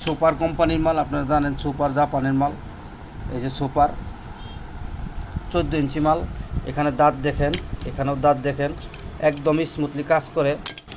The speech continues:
এই, এগুলা আসলেও মানে ছোটো মাল পাওয়া যায় না জাহাজে, খুবই কমই পাওয়া যায়। এটা যদি কেউ পছন্দ হয় নিতে পারবেন। তারপর এখানে আছে আপনার, এটা হলো, আহ, দশ ইঞ্চি।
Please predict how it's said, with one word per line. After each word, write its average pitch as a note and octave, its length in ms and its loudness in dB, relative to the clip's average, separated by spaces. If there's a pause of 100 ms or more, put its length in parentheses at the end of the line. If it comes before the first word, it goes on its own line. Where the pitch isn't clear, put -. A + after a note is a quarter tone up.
(160)
এই, C#3+ 520 2
এগুলা E3+ 320 6
আসলেও F3+ 440 2 (500)
মানে C#3 200 0
ছোটো G3+ 300 2
মাল F#3+ 260 10
পাওয়া F#3 240 12
যায় D#3+ 120 6
না E3 140 8
জাহাজে, E3+ 460 4
খুবই D3+ 260 -2
কমই E3+ 200 4
পাওয়া E3 260 4
যায়। F#3 200 4 (400)
এটা D#3 180 2
যদি D#3 200 -2
কেউ E3 240 -2
পছন্দ E3+ 340 0
হয় E3 140 2 (160)
নিতে D3 180 -2
পারবেন। C3+ 400 2 (1080)
তারপর D3 300 2
এখানে F#3+ 360 4
আছে G3+ 180 6
আপনার, G3 400 6
এটা F3 320 8
হলো, F3+ 440 8
আহ, - 1400 -6
দশ F#3 320 8
ইঞ্চি। D#3 280 4